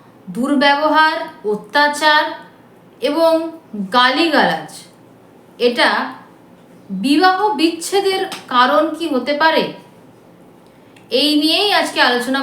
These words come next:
করব। এবং আজকের যে ঘটনা, সেই ঘটনা হয়তো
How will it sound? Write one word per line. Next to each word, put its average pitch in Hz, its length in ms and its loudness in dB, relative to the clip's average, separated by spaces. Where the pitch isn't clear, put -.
করব। 240 520 0
এবং 330 300 -4
আজকের 294 600 2
যে 415 200 2
ঘটনা, 277 640 2
সেই 370 340 0
ঘটনা 370 540 2
হয়তো 302 680 0